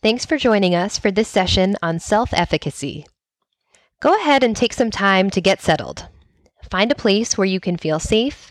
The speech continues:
comfortable, and distraction-free for the next ten minutes. While you create a little space between you and what's happening in your day, we'll talk a bit about the idea of self-efficacy and how it can equip you to achieve greater success with your goals.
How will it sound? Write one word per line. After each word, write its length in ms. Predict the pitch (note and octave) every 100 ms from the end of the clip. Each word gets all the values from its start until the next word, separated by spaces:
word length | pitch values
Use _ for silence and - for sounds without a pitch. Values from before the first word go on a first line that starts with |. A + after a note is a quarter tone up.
| -
comfortable, 680 | - G3+ - G3+ F#3 F#3+ A3+ - _
and 120 | G3 G#3
distraction-free 960 | G#3 C#4 B3 - C4+ B3 - F#3 D3+
for 160 | D#3+ F3+
the 100 | E3
next 300 | F3 - F3
ten 200 | F3 F3
minutes. 520 | D3 A2+ - F#3 - _ _ _ _ _ _ _ _ _ _ -
While 140 | G#3+
you 160 | A3 B3
create 340 | E4 D4 C#4
a 60 | A3+
little 220 | G3+ B3
space 440 | - F#3+ E3+ -
between 340 | G3+ G3 F#3 F#3
you 300 | F#3 G3 G#3
and 100 | F#3+
what's 200 | F3 -
happening 420 | F3 F3 A3+ G#3
in 80 | G#3
your 100 | B3
day, 440 | F3+ D3 D3+ A3+ _ _ _ -
we'll 100 | A#3
talk 300 | - C#4 D#4+
a 40 |
bit 160 | D#4 A3
about 300 | G#3+ G3 G3
the 140 | F#3+
idea 420 | F3 F3 F3+ F3 F3+
of 80 |
self-efficacy 1080 | - G#3+ B3+ F3+ F3+ D#3+ D#3+ - D3 D3 A3 -
and 140 | F#3+
how 180 | G3 B3
it 100 | D#4
can 140 | D4+
equip 340 | C4+ - G3 F#3+
you 200 | F#3 F#3+
to 160 | F#3+
achieve 360 | F#3 - G#3 F#3
greater 320 | F#3+ F3 F#3
success 560 | F#3 F#3 - E3 D#3 -
with 140 | E3
your 100 | F#3+
goals. 540 | F3+ D3 D2 - -